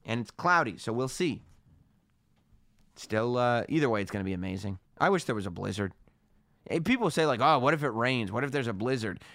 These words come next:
If there was bad weather at an outdoor WrestleMania, it would be the funnest thing in the world. Not one fan would be upset. Nobody would be upset. It would be a moment. And you'd look out, and there'd be a camera shot of all the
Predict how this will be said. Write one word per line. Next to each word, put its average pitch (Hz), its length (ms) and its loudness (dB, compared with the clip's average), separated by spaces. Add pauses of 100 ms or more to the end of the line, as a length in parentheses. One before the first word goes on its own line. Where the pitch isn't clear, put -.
If 139 100 0
there 214 100 4
was 196 140 0
bad 135 320 4
weather 131 300 4
at 127 80 2
an 110 120 0
outdoor 120 380 0
WrestleMania, 117 680 0
it 127 80 -2
would 131 120 -2
be 131 80 -2
the 120 100 -2
funnest 139 440 0
thing 123 140 -2
in 113 80 -2
the 107 80 -2
world. 101 320 -2
Not 131 200 2
one 123 280 2
fan 110 280 0
would 95 120 -2
be 98 100 -2
upset. - 380 -6 (580)
Nobody 143 600 6
would 123 120 0
be 117 140 0
upset. 98 380 -4 (400)
It 165 120 4
would 175 100 4
be 208 100 2
a 196 60 4
moment. 185 520 0 (800)
And 143 120 2
you'd 147 180 2
look 156 280 2
out, 156 300 6
and 120 80 -6
there'd 117 100 -4
be 101 140 -8
a 127 220 -10
camera 160 340 0
shot 156 280 4
of 113 80 0
all 139 160 6
the 127 200 0